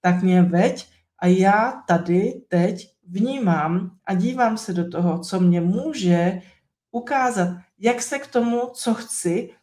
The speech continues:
můžu dostat.“ A potom vy zaměřujte pozornost do toho, co vám může pomoci najít to hezký. Vzpomeňte si na to, co vám funguje, a prostě do toho zaměřte pozornost.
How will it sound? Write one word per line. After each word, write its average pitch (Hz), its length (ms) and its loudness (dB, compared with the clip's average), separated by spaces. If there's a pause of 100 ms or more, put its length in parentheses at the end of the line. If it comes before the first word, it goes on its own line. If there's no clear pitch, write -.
(100)
můžu 190 400 2
dostat.“ 233 500 -8 (160)
A 175 120 -2
potom 185 760 0 (520)
vy 180 440 0 (260)
zaměřujte 208 540 0
pozornost 170 680 -2
do 175 240 -2
toho, 170 520 0 (220)
co 190 200 -4
vám 196 440 0 (140)
může 294 480 0
pomoci 175 1080 2 (180)
najít 175 680 0 (1700)
to 208 100 -4
hezký. 175 640 -4 (1200)
Vzpomeňte 294 420 0
si 226 120 -4
na 202 100 -2
to, 226 100 -6
co 220 140 -6
vám 214 220 0
funguje, 170 540 0
a 180 80 -4
prostě 180 300 -6
do 180 120 -4
toho 180 180 2
zaměřte 170 380 -2
pozornost. 156 720 -8